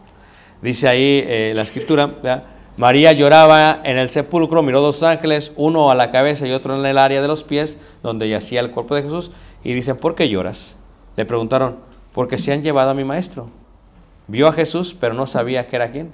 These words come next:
Jesús. Ella pensó que era el hortelano, y le dijo: "Que le dijese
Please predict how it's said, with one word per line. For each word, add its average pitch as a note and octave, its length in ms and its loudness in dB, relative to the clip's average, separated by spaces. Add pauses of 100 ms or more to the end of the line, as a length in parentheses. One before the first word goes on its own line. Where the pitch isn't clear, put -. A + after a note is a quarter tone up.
(520)
Jesús. - 520 -14 (480)
Ella B2+ 220 0
pensó D#3 400 0
que C#3+ 100 0
era C#3+ 120 6
el C#3 100 4
hortelano, C3 520 -2 (400)
y G#2 60 -6
le A2 80 -2
dijo: A#2 260 -8
"Que D#3+ 100 -4
le D#3+ 100 0
dijese D3 480 -6